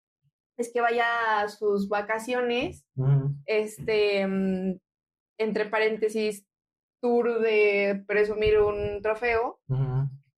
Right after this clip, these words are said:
Speaker 1: Me parece efectivamente que no es lo ideal cuando, también lo dijiste,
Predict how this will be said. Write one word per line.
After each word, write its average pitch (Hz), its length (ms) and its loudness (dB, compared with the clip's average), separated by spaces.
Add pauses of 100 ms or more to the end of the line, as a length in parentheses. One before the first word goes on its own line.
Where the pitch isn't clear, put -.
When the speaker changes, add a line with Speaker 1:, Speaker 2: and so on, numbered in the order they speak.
(120)
Speaker 1:
Me 226 200 0
parece 226 320 0
efectivamente 214 580 -2
que 220 80 -2
no 220 180 -2
es 226 80 0
lo 226 80 2
ideal 196 340 2
cuando, 196 360 -4 (300)
también 202 300 0
lo 214 80 2
dijiste, 208 640 -2